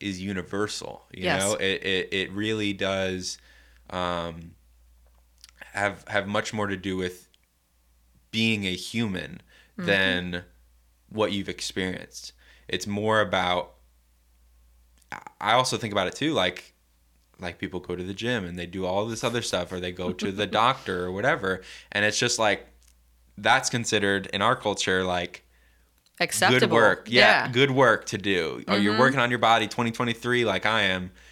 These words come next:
Speaker 2: Yeah.
Speaker 1: I'm gonna, but it, what if you did the emotional and, and physical work, uh,
Speaker 2: It
Speaker 1: that's
Speaker 2: impacts
Speaker 1: deeper?
Speaker 2: everything.
Speaker 1: Yeah,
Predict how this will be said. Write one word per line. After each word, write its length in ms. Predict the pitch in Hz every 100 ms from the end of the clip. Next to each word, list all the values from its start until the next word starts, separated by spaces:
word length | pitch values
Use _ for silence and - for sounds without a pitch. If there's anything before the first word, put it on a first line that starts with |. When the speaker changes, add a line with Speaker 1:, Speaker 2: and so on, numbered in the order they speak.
| - -
Speaker 2:
Yeah. 240 | 208 226 110
Speaker 1:
I'm 180 | 226 -
gonna, 220 | 107 104 - -
but 220 | 107 110 110
it, 240 | - - - 101 92
what 260 | 107 110 127
if 360 | 147 - - _
you 140 | 107 107
did 360 | 110 117 110
the 120 | 110 107
emotional 720 | 104 104 143 - 101 90 90
and, 220 | 117 160 -
and 200 | 147 -
physical 440 | 139 120 - 110
work, 340 | 101 110 110 - - - - _ _
uh, 280 | 104 104 107
Speaker 2:
It 60 | 107
Speaker 1:
that's 120 | 180
Speaker 2:
impacts 220 | 120 190
Speaker 1:
deeper? 160 | 135 165
Speaker 2:
everything. 480 | 165 - - 78 80
Speaker 1:
Yeah, 520 | 117 127 139 92 80